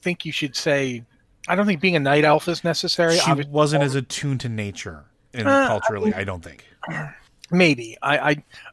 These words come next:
Speaker 1: I don't think she'd go to Ardenweald either, but I don't know that. I don't wanna, I don't wanna say just because she wasn't as attuned to nature. I think it's that her nature, I think your, your, your case for Bastion is pretty strong. I think I've argued Bastion in the past for her.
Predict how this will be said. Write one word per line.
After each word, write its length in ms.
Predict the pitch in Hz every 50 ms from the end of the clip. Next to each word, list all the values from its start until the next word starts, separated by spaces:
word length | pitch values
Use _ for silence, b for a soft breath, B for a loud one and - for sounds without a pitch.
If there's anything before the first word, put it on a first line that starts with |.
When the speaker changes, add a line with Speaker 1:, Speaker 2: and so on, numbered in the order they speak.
| _ -
Speaker 1:
I 160 | 180 196 226
don't 260 | 233 240 233 220 175
think 140 | - 196 175
she'd 180 | - - 175 156
go 80 | 175
to 80 | 165 170
Ardenweald 360 | 151 151 147 151 151 151 147
either, 160 | 151 147 143
but 120 | 131 139 135
I 100 | 131 135
don't 200 | 143 143 135 135
know 120 | 135 139
that. 200 | 131 135 131 -
I 40 | 151
don't 140 | 156 160 160
wanna, 200 | 160 156 147 147 -
I 100 | 180 170
don't 200 | 170 202 202 202
wanna 260 | 202 185 170 160 151
say 340 | - - - 170 156 151 139
just 320 | 127 139 139 151 147 -
because 260 | - 143 - 151 139
she 100 | - -
wasn't 320 | 139 135 135 127 - 135 123
as 120 | 120 -
attuned 240 | 127 - - 135 123
to 80 | 123 120
nature. 420 | 117 117 120 - - 113 110 - _ _ _ _ _ - -
I 100 | 175 180
think 160 | 160 202 185
it's 160 | 185 - -
that 160 | - 165 151
her 200 | - 147 170 185
nature, 600 | 180 165 156 151 147 - 151 151 139 135 135 143 - _ _ -
I 60 | 156
think 220 | - 202 202 -
your, 120 | - 180 175
your, 260 | - 180 160 147 - _ -
your 140 | - 151 143
case 240 | - 160 156 151
for 80 | - 151
Bastion 360 | 131 131 131 139 - - -
is 80 | 135 -
pretty 180 | - - 135
strong. 240 | 127 - 151 139 131
I 60 | 131
think 120 | 135 - 233
I've 160 | 226 196 160
argued 360 | 143 156 151 143 139 143 135
Bastion 380 | 123 131 127 123 - - - 123
in 80 | 117
the 60 | 117 120
past 280 | - 110 113 117 -
for 120 | - 110 104
her. 220 | 98 101 117 -